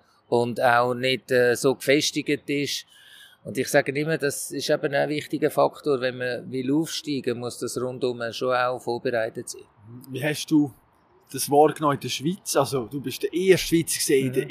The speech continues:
Speaker 2: ersten Bundesliga.
Speaker 1: Mhm.
Speaker 2: Bist du da gross gefeiert worden in der Schweiz, oder was hast du erlebt?
Speaker 1: Ja, einfach ganz ein normaler, nötiger Respekt
Speaker 2: Ja.
Speaker 1: von beiden Seiten, aber, äh, d-,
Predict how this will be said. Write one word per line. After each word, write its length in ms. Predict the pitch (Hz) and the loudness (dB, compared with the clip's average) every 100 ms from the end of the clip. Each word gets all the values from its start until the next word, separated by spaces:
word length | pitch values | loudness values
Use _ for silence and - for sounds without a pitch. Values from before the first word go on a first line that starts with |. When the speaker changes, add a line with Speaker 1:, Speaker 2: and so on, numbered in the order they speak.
| 139 | -2
Speaker 2:
ersten 240 | 127 - 139 | 0 -4 4
Bundesliga. 720 | 160 190 190 151 202 190 196 | 4 4 0 0 4 6 6
Speaker 1:
Mhm. 40 | - - - - _ _ _ _ | 4 -16 -20 -20 _ _ _ _
Speaker 2:
Bist 460 | 143 131 - - - _ | -4 -2 0 -2 -4 _
du 60 | 139 | 0
da 80 | 135 | 2
gross 480 | 139 156 147 120 - | 4 4 4 2 -4
gefeiert 440 | - 196 214 190 | -6 2 2 6
worden 300 | 185 185 170 | 8 8 8
in 80 | 175 | 2
der 80 | 170 | -2
Schweiz, 320 | 147 117 98 | 0 -2 0
oder 180 | 127 113 | -4 -4
was 120 | 120 | -2
hast 180 | 151 151 | 0 2
du 40 | 180 | 4
erlebt? 360 | 196 240 - _ _ _ _ _ _ _ _ _ _ - | 6 6 2 _ _ _ _ _ _ _ _ _ _ -20
Speaker 1:
Ja, 440 | - 101 127 135 113 117 117 - _ _ | -4 2 4 4 2 -6 -14 -20 _ _
einfach 480 | - 135 143 - - | -2 0 0 -6 -6
ganz 300 | - 165 175 | 2 2 4
ein 100 | 170 | -2
normaler, 680 | 156 151 151 156 170 165 160 | 0 2 2 2 2 0 0
nötiger 840 | 151 160 151 156 156 151 156 147 | -2 -2 -2 -2 0 2 2 0
Respekt 480 | 147 143 - 160 160 | 2 0 6 6 6
Speaker 2:
Ja. 40 | - | 2
Speaker 1:
von 140 | 147 | 4
beiden 400 | 147 147 147 143 | 6 6 4 -2
Seiten, 500 | - 160 160 - 151 | 0 0 -2 0 4
aber, 260 | 147 143 135 | 4 4 4
äh, 220 | 139 135 | 6 6
d-, 140 | 127 | 2